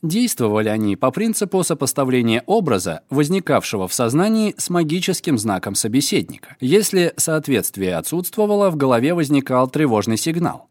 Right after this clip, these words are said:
И в этом им тоже помогла магия шишколобых, которую по книге изучал разумник. «И тебе не хворать. Сегодня отправлю из города.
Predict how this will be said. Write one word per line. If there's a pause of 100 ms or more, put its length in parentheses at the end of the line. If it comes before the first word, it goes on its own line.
И
в
этом
им
тоже
помогла
магия
шишколобых, (120)
которую
по
книге
изучал
разумник. (140)
«И
тебе
не
хворать. (160)
Сегодня
отправлю
из
города.